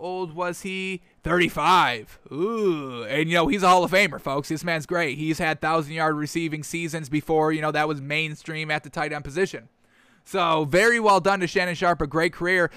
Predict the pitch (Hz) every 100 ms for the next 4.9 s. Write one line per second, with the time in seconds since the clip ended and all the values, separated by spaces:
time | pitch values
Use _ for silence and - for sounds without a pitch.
0 | - - 147 151 - 156 151 - 180 185
1 | 180 - 185 185 180 170 202 208 180 156
2 | 170 175 - 190 214 170 175 160 165 170
3 | 175 170 175 - 165 165 170 170 165 165
4 | 160 165 165 160 190 139 123 -